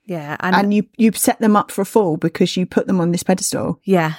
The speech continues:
Speaker 1: there is that setting up for failure, isn't it? And what support do you put in place if maybe somebody is technically an expert in their field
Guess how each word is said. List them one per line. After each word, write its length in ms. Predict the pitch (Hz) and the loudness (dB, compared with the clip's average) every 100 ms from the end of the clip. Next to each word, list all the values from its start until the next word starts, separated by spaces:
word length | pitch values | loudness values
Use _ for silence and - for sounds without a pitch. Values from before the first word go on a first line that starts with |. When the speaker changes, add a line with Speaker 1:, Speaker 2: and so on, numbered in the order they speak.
| - | -6
Speaker 1:
there 140 | 175 | -4
is 140 | 180 | -4
that 200 | - 170 | -4 -8
setting 400 | 165 180 - - | -4 -8 -6 -4
up 160 | 165 - | -4 -4
for 100 | - | -8
failure, 540 | 165 185 165 156 147 | -4 -2 -2 -4 -4
isn't 220 | 156 156 151 | -6 -4 -6
it? 120 | 147 | -4
And 120 | 160 | -4
what 160 | 165 - | -4 -4
support 460 | - - 175 160 | -8 -2 0 0
do 120 | - 160 | -2 -6
you 60 | |
put 240 | 156 - - | -4 -6 -4
in 140 | 160 | -4
place 360 | - 165 156 - | 0 -2 0 -6
if 140 | 156 | -2
maybe 260 | 170 160 160 | -2 0 -4
somebody 500 | - 160 160 165 165 | -2 -2 -2 0 0
is 180 | 160 - | -2 -4
technically 640 | - - - - 156 151 151 | -6 -4 -8 -8 -6 -4 -4
an 120 | 151 | -6
expert 500 | 156 - - 156 156 | -8 -10 -6 -4 -2
in 180 | 160 156 | -2 -2
their 140 | 151 | -4
field 600 | - 165 156 151 151 151 | -2 0 0 0 -2 -4